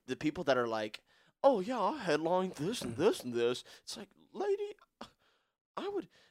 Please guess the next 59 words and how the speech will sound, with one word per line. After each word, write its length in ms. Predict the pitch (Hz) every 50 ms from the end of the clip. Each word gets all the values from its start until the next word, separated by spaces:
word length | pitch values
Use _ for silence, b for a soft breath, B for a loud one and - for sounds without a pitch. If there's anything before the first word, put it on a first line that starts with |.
| _ _ -
I 60 | 170
don't 120 | 202 190
know 80 | 165 147
why 200 | 131 123 113 110
I 40 | 104
gotta 160 | 104 104 104
make 200 | 101 101 101 -
her 100 | - 107
a 40 | 104
girl. 440 | 101 104 101 98 98 98 104 110 - -
It's 180 | 147 147 -
because 240 | - - 156 175 160
I'm 80 | 156 131
talking 260 | 143 127 123 135 123
about 200 | 113 110 104 104
one 160 | 104 98 98
specific 480 | - - 101 - - 110 110 113 101 -
person, 520 | - 117 101 104 - 127 107 107 110 107 - _ _ _ -
and 160 | 113 104 101
I'm 120 | 101 101
not 200 | 101 101 101 98
saying 200 | - 110 98 101 104
their 100 | 101 104
name. 280 | 104 98 101 101 92 _ - - _ _ -
It's 200 | - 214 214 -
guys 540 | - - - - 139 110 110 104 92 - -
too. 240 | - - 92 80 - -
There 180 | - 147 160 170
are 60 | 151
guys 540 | - - - 117 107 110 113 117 117 - - _ _ _ _ -
that 180 | 117 110 110 -
do, 180 | 120 117 113 107 - -
that 140 | 104 107 -
do 120 | - 107 101
this 320 | 95 92 95 - - - -
as, 220 | - 110 98 - - _ _ _ -
as 200 | 104 104 - -
well. 160 | - 64 53 -
It's 140 | - - 117
not 180 | 113 98 98 -
just 260 | - - - - -
a, 160 | 85 90 82 - _ - _ _ _ _ _ -
I, 160 | - 87 71 -
I've 200 | - 110 127 131
just 180 | - 120 117 -
got 100 | 117 101
a 40 | 98
person 360 | - 113 98 104 104 - 104 98
in 80 | 98
my 180 | 98 92 90 95
head 280 | 82 87 87 90 92
that 80 | - 90
I'm 160 | 85 67 67
thinking 380 | - - 55 64 - - 67 69
of. 180 | 64 65 67 67
It's 160 | - - -
<laughs> 200 | 123 - - -
not, 300 | - - 127 127 143 - -
I 180 | - 117 165